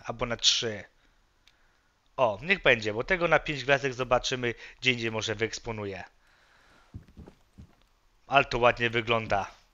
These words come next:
Dobrze, teraz kolejne miejsce, co możemy sobie tu wyeksponować. Konkretnie stojak na konkretne zwierzę. Tutaj mamy co?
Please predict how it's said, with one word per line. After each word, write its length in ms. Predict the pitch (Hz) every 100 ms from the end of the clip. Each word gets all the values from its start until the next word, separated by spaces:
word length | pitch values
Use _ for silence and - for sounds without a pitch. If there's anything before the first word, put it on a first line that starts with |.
| _ _ _ _ _ _ - - - - - - -
Dobrze, 420 | 120 127 107 98 - - - -
teraz 280 | - 170 160
kolejne 440 | - 147 143 139 135
miejsce, 680 | 127 117 - - 104 104 131 _ - - - -
co 140 | 139
możemy 320 | 127 127 131
sobie 260 | - 123 123
tu 200 | - 127 123
wyeksponować. 880 | 110 127 127 - 135 127 107 104
Konkretnie 500 | - 135 - 160 156
stojak 360 | - 151 143 135
na 100 | 131
konkretne 480 | 139 123 131 - 123
zwierzę. 560 | 120 123 110 - 90 - - - - - _ _ _ - _ _ - - _ _ _ - - _ _ _ _ _ _ _ _ _ _ _ _ _ _
Tutaj 320 | 170 170 190
mamy 300 | 175 165 165
co? 420 | - - 117 101